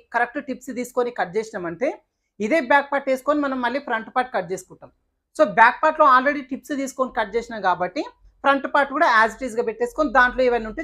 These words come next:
చేంజెస్ చేసుకుంటాం. So మీకు బ్యాక్ పార్ట్‌లో first of all ఎలాంటి టిప్స్ తీసుకోవాలనేది తెలియాలి, భుజాలు జారిపోకుండా బ్లౌజ్ వరకు. అది ఏమేమిటి, ఏమేమి టిప్స్ తీసుకోవాలి అంటే just ఒక రెండు మూడు టిప్సే ఉంటాయి. ఆ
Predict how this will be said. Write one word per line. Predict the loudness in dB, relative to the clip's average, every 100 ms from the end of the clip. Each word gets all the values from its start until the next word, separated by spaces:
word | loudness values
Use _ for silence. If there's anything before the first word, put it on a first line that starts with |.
| -2
చేంజెస్ | 0 0 -2
చేసుకుంటాం. | -2 -4 -16 -18 -20 _ _ _ _ -2
So | -2
మీకు | -2 -2 2
బ్యాక్ | 2 2
పార్ట్‌లో | -4 0 0 0 -4
first | -6 -6 -4
of | -2
all | -4 -6 -14 -10 -2
ఎలాంటి | 2 0 -2 -8
టిప్స్ | -10 -8
తీసుకోవాలనేది | -10 -4 -2 0 -2 -2
తెలియాలి, | 0 2 0 -2
భుజాలు | 0 2 2 2
జారిపోకుండా | 2 2 -4 -6 -4 0
బ్లౌజ్ | 2 2
వరకు. | -2 -2 -12 _ _ _ -20 _ _ _ _ 0 4
అది | 4 4
ఏమేమిటి, | 4 2 -2 -4 -4 2 4
ఏమేమి | 4 0
టిప్స్ | -6 -10 -8
తీసుకోవాలి | -8 -2 2 2 2 -2
అంటే | -4 0
just | 0 0
ఒక | -2 -2
రెండు | -2 -2
మూడు | -4
టిప్సే | -6 -4 -2
ఉంటాయి. | -4 -10 0
ఆ | 0